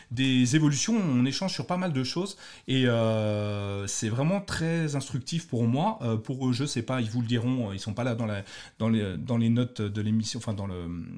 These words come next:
dans le chat, donc ils ne pourront pas vous le dire, donc ils sont obligés de, d'être d'accord avec moi, c'est ça qui est bien, mais ils vont m'écouter demain, ils vont savoir de qui je parle. Euh, donc vous avez un chat privé et,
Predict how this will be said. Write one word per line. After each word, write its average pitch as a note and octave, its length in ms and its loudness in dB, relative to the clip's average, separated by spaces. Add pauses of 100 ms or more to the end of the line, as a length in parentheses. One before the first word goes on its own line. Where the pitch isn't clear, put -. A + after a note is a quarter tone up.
(100)
dans G#2+ 100 -16
le A2+ 140 -8
chat, C#3 160 0
donc A#2 220 -2
ils A#2+ 80 0
ne - 20 -6
pourront C3 160 -2
pas D#3 220 -2
vous D3 120 4
le C#3 60 2
dire, C#3+ 220 2
donc B2+ 160 0
ils - 40 -6
sont B2 140 0
obligés A#2+ 280 -2
de, G#2+ 180 -6 (340)
d'être G#2+ 160 -2
d'accord G#2+ 320 -4
avec G2+ 220 -8
moi, E3+ 120 -2
c'est C#3 120 -8
ça G2+ 160 -8
qui - 100 -8
est G2 40 -4
bien, D#3 200 -4
mais A#2+ 80 2
ils B2 60 2
vont B2 80 2
m'écouter A#2 400 0
demain, G2+ 220 -4 (240)
ils F2+ 80 -14
vont F#2+ 100 -20
savoir G2+ 300 -12
de G#2 100 -10
qui - 140 -18
je - 80 -10
parle. D3 200 -2 (400)
Euh, A#2+ 240 4
donc B2+ 280 6
vous D#3+ 160 2
avez F#3+ 100 2
un E3+ 80 2
chat D3 140 2
privé D3+ 480 2
et, F3+ 360 -2